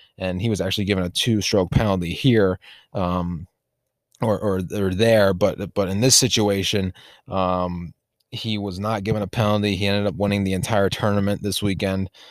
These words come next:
Um, I think it was his ninth victory on the tour, on the P G A Tour. So, um, and he's, I believe he's back up into the top ten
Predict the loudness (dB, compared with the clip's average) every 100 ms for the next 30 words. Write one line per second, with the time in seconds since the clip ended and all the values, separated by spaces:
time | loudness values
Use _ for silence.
0 | _ -10 -6 -4 -6 -8 -12 -18 -20 _
1 | -16 -14 -4 -2 0 -2 -2 -4 -4 -6
2 | -8 -12 -6 -2 0 2 0 0 -2 0
3 | 2 2 0 0 0 0 4 6 6 6
4 | 0 2 2 4 2 2 -2 -2 -2 -6
5 | -20 -20 -14 -6 -2 -2 0 -2 -4 -8
6 | -12 -12 -12 -14 -10 -8 -4 -2 -2 -4
7 | -4 -6 -4 -6 -8 -10 -8 -4 -4 -6
8 | -4 0 2 2